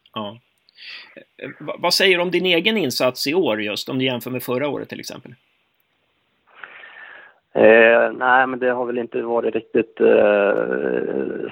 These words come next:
Speaker 2: så bra som jag hade hoppats. Jag har haft lite problem med skador här på våren och, eh, har varit lite för mycket upp och ner som, eh, som det har varit för laget också.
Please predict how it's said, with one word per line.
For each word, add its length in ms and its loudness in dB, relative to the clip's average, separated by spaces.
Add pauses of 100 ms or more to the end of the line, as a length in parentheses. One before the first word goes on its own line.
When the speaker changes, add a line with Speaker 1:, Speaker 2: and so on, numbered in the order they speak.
Speaker 2:
så 140 10
bra 280 8
som 80 2
jag 80 8
hade 120 6
hoppats. 380 2 (260)
Jag 100 4
har 100 8
haft 220 0
lite 180 -6
problem 400 -2
med 80 -10
skador 360 -2
här 140 0
på 120 -12
våren 400 0
och, 380 -10
eh, 420 0 (760)
har 160 4
varit 280 8
lite 260 0
för 120 -8
mycket 240 0
upp 180 -2
och 60 -4
ner 260 0 (320)
som, 320 2
eh, 260 2 (800)
som 140 6
det 80 8
har 80 6
varit 280 4
för 120 -4
laget 320 0
också. 320 -4